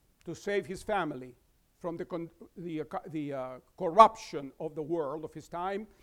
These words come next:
And you parents need to do everything. And you who are already adults need to make sure that you live your lives and do everything possible to protect yourself from the corruption that exists in the world today.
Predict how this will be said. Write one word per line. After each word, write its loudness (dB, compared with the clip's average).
And -4
you -2
parents 0
need -8
to -4
do -2
everything. -2
And -8
you -4
who -2
are 2
already -4
adults 2
need -6
to 0
make -2
sure 6
that -6
you -4
live 0
your -2
lives -2
and -10
do 0
everything -2
possible -4
to -6
protect -2
yourself -4
from -8
the -10
corruption -4
that -6
exists -12
in -10
the -10
world -10
today. -16